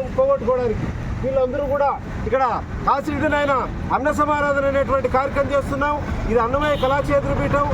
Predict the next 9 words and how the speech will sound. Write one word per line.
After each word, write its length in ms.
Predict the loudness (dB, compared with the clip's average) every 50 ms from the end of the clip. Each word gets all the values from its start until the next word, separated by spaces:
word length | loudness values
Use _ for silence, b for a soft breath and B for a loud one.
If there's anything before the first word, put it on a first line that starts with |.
| -2 -2 0 2 2
హెచ్పి 260 | 0 0 0 0 0 0 0
సంయుక్త 340 | 0 0 0 0 0 2 2 2
ఆధ్వర్యంలో 440 | 2 2 2 2 2 2 2 2 2 0
ఉంది. 180 | 0 0 0 0 0 0 0 0 0 0 0
దీనికి 200 | 0 0 0 2 2
మార్గదర్శులు 600 | 2 0 0 -2 0 0 0 0 0 0 2 2 2 2 2 0
మా 80 | 0 0 0
గురుస్వామి 320 | 0 0 0 0 0 2 2 2
రమణమూర్తి 440 | 2 0 0 0 -2 -2 0 0